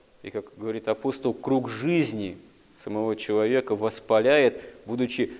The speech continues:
воспаляем от гиены. Вот. А гиена, она связана со страстями. Нас очень часто по жизни двигают наши страсти, и мы говорим, обращаемся к другим людям, даже там порой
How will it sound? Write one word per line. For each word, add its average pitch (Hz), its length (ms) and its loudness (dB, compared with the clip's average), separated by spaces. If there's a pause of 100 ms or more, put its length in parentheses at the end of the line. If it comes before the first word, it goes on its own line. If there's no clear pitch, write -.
воспаляем 117 800 4 (180)
от 107 180 -4
гиены. 110 720 -2 (800)
Вот. 95 340 -4 (160)
А 104 540 0 (280)
гиена, 117 600 2
она 123 260 0
связана 117 580 2
со - 160 -10
страстями. 92 800 -4 (380)
Нас 117 320 -6
очень 110 280 -8
часто 143 380 -2
по 104 180 -4
жизни 113 320 -4
двигают 110 460 -8
наши 110 280 -6
страсти, 143 640 2 (380)
и 107 80 -4
мы 117 160 2
говорим, 107 580 2
обращаемся 104 800 2
к 95 60 -6
другим 98 400 -6
людям, 131 460 2 (360)
даже 98 260 -2
там 92 220 -10
порой 98 420 -2